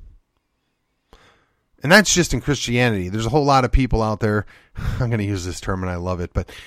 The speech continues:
there's a whole lot of pagans out there. <laughs> And, and they all do what they think is best,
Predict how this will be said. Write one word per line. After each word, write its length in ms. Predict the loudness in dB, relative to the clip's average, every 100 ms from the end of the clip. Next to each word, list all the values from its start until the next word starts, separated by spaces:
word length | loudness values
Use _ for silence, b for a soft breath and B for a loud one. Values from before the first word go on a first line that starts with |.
| B B
there's 140 | 2
a 40 | 4
whole 120 | 6
lot 140 | 8
of 80 | 10
pagans 360 | 12 12 10 8
out 200 | 6 6
there. 200 | 0 0
<laughs> 60 | B B B B -10 -8 -12 B B B B B
And, 200 | 4 4 6
and 180 | 8 10
they 140 | 12
all 180 | 10 10
do 340 | 10 8 8 6
what 260 | 4 6
they 100 | 8
think 180 | 6 4
is 100 | 4
best, 600 | 8 10 10 6 0 -8